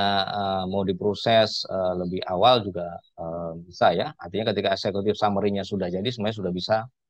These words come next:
eh, memproses untuk laporan, eh, penelitiannya. Jadi sebelum, sebelum cetak nanti sudah bisa dites sehingga ketika H K I keluar bisa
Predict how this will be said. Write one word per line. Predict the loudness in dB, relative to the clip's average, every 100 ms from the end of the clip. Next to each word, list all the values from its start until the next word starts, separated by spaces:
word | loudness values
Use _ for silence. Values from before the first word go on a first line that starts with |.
| _ _ _ _ _ 0
eh, | 2 4 4 4 4 2 2 0 -2 -6 -10 -4
memproses | 0 0 2 0 0
untuk | 0 2
laporan, | 2 4 6 4 2
eh, | -4 -6 -4 -4
penelitiannya. | 0 0 4 6 6 4 2 -2
Jadi | -4
sebelum, | -2 4 6 6 2 -4 -6
sebelum | 0 4 4 4
cetak | 2 4 2 2
nanti | -2 -4
sudah | -4 -4
bisa | -4 -4 -4 -4
dites | -10 _ _ _ _ -2 -2 -4
sehingga | 2 4 2 -2 _ _ _ _ _
ketika | 2 4 4
H | 2 2
K | 0 0
I |
keluar | -2 0 2 2
bisa | 0 -2